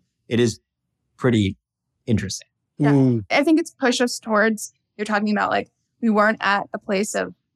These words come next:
Speaker 2: like, realistic price discovery maybe this time a year and a half ago.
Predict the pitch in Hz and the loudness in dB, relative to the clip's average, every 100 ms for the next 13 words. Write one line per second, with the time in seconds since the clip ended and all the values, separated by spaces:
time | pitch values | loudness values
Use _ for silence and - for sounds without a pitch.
0 | _ - - - 107 - - - _ _ | _ -16 -12 -4 -4 -4 -6 -12 _ _
1 | 208 - - - 269 269 294 330 339 330 | -8 -8 -8 -10 -6 -4 -2 -4 -6 -12
2 | - 277 269 277 - 247 254 262 269 262 | -4 -2 0 -2 0 0 2 4 4 4
3 | - _ _ - 240 240 240 247 247 - | 0 _ _ -6 -2 0 0 0 -4 -2
4 | 311 349 | 0 0